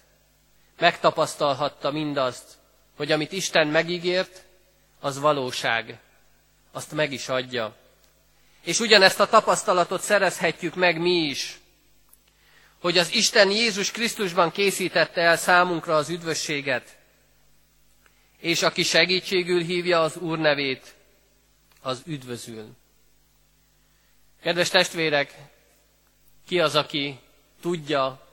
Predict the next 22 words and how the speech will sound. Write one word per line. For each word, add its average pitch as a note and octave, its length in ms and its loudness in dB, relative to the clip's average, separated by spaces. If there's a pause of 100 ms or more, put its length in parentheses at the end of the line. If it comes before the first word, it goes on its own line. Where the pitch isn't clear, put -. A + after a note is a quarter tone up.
és C#3 180 -8
bizonyos C#3+ 460 -4
afelől, B2+ 600 -4 (540)
hogy C3+ 120 -10
számára C3 500 0
is B2 180 -8
elkészítette B2 1000 -8
ez B2 180 -14
az B2 120 -12
üdvösség, A#2 580 -12 (1040)
hogy C3+ 220 -10
ő E3 140 -2
is A#2+ 360 -8 (400)
megkaphatja C3 720 -4
ezt B2 220 -10
az A2+ 120 -14
üdvösséget? A2+ 720 -12 (2250)
Arra G3 240 8
figyelmeztet F#3 640 4
bennünket F#3 440 4
Lukács F#3+ 360 2
evangéliuma, E3+ 880 2